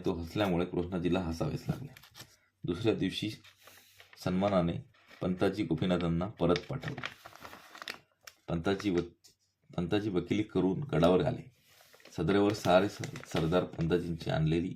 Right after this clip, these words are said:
बातमी ऐकण्यास उतावळे होते. राजांनी विचारले, "पंत,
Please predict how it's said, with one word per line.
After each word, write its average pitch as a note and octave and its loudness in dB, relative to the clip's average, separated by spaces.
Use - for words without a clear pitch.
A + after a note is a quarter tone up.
बातमी - 0
ऐकण्यास F2+ -2
उतावळे E2+ 0
होते. - -14
राजांनी F#2+ 2
विचारले, D#2+ 0
"पंत, F2+ -2